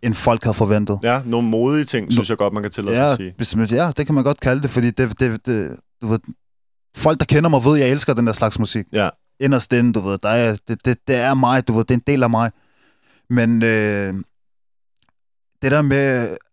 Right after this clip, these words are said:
Speaker 1: ligesom at vise det frem på den måde, som jeg føler, som, som jeg føler, eller som jeg i hvert fald prøvede at gøre i Tålmodighed,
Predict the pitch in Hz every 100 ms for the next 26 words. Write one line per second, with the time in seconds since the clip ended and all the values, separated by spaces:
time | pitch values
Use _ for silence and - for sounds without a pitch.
0 | _ - 120 123 120 110 - 123 - 135
1 | 147 131 139 127 139 127 117 - 135 131
2 | 123 110 117 104 - 110 104 139 139 127
3 | 101 90 90 92 90 104 - 104 - 123
4 | 156 143 127 127 - 113 131 143 139